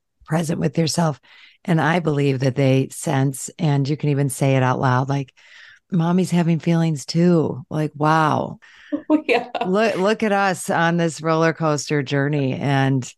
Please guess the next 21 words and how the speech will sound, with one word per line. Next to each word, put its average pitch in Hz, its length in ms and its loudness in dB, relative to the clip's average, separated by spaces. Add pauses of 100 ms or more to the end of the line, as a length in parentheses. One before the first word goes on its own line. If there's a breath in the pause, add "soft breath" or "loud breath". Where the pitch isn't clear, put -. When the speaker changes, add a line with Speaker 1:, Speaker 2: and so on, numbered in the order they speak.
(380 soft breath)
Speaker 1:
you 160 160 -6
can 185 140 0
reassure 170 500 0
her, 135 340 -2
"I'm 156 260 0
not 156 240 0
mad 147 320 -2
at 147 220 -6
you. 147 640 2 (100)
You 151 140 -2
know, 135 240 2
this 143 260 -2
is, 139 280 0 (400 loud breath)
there's 160 120 -4
just 165 180 -4
times 156 240 2
this 139 200 -2
is 147 120 -2
hard. 139 320 0
And 143 140 2
I, 151 260 0